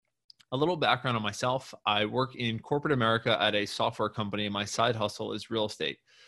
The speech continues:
I currently own eight rental units and looking to add more this spring. I have house hacked, bird, flipped, and done short-term rentals, to name a few strategies. My current focus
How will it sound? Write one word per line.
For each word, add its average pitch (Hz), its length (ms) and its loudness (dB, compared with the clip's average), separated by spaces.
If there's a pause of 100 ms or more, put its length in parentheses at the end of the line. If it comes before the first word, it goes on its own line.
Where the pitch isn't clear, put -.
(200)
I 117 80 2
currently 156 400 2
own 123 320 2
eight 160 180 2
rental 127 280 0
units 123 460 -2
and 113 180 -4
looking 123 220 -2
to 113 100 -2
add 107 200 2
more 107 220 0
this 101 160 -2
spring. 92 480 -6 (140)
I 104 100 2
have 104 300 0
house 135 260 0
hacked, 165 320 -2
bird, 113 460 2
flipped, - 480 -6 (340)
and 120 240 2
done 113 220 0
short-term 117 500 -6
rentals, 101 380 -4
to 104 100 -8
name 104 220 -2
a - 20 -4
few 104 180 -8
strategies. - 760 -6 (460)
My 113 120 2
current 170 320 0
focus 120 520 0